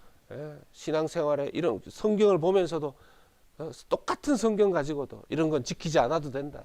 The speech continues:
이건 옛날에 다 없어졌다. 예수님 와서 없어졌다." 뭐 하면서 마음대로 성경을 갈기갈기 찢어놓는 것 같은 그런 시대를 살고,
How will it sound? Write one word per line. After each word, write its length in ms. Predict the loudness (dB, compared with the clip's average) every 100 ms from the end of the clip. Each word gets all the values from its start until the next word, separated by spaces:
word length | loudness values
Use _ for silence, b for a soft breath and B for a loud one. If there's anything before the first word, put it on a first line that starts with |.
| -4
이건 240 | 0 2
옛날에 340 | 2 4 4 4
다 160 | 2
없어졌다. 560 | 0 -4 -8 -10 -14 -18 -20 b b 2
예수님 420 | 2 4 4 4
와서 260 | 4 2 0
없어졌다." 600 | 0 -2 -4 -8 -12 -8
뭐 160 | -2 0
하면서 520 | 2 0 0 -2 -4 B B B
마음대로 600 | 10 12 12 12 8 6
성경을 440 | 4 0 2 2
갈기갈기 560 | 2 -2 -2 -6 -6 -8
찢어놓는 520 | -8 -2 -2 0 -4
것 140 | -6 -10
같은 380 | -12 -6 -6 -8 b b
그런 220 | -4 -4
시대를 400 | -4 -6 -6 -6
살고, 720 | -12 -14 -12 -8 -6 -6 -10